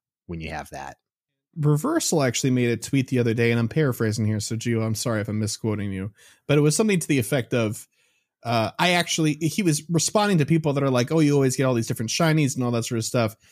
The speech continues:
Speaker 2: and he made a response to that in a post that basically said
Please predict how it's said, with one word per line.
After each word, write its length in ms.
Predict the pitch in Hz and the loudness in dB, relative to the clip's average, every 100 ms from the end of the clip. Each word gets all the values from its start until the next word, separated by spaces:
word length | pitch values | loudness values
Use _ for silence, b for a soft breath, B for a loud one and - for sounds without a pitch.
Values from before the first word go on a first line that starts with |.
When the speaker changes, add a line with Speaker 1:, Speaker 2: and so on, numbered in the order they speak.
| b | b
Speaker 2:
and 100 | 127 | 0
he 60 | 127 | 2
made 220 | 127 131 | 4 2
a 60 | 117 | 2
response 580 | 107 - 226 233 - | 0 0 0 2 0
to 80 | - | -4
that 300 | 120 110 101 _ _ _ | 0 0 -2 _ _ _
in 140 | 131 | -2
a 60 | 113 | -2
post 420 | - 220 185 - | 0 2 2 0
that 180 | 123 110 | -2 -2
basically 460 | 135 139 - 120 113 | 0 0 -2 -4 -2
said 420 | - 127 117 | 0 0 0